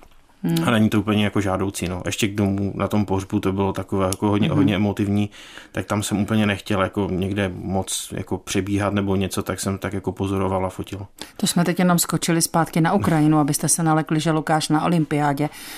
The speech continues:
Speaker 1: fotil nějaký, i když tam se taky některé situace dají nazvat takovým malým v uvozovkách pohřbem, protože když se sportovci nezadaří,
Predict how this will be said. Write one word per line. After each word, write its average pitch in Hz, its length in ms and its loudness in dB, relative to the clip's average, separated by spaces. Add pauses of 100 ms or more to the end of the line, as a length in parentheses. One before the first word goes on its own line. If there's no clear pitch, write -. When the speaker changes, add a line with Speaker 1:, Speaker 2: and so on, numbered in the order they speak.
(120)
Speaker 1:
fotil 175 340 0
nějaký, 156 400 2
i 254 120 2
když 240 380 6 (320)
tam 233 160 6
se 294 120 4
taky 302 300 6
některé 160 440 4
situace 165 560 2
dají 160 280 6
nazvat 160 380 4
takovým 160 440 4
malým 165 300 6
v - 340 -6 (100)
uvozovkách 151 920 4
pohřbem, 160 520 0
protože 156 400 -2
když 156 180 0
se 170 100 0
sportovci - 560 -2
nezadaří, 151 680 2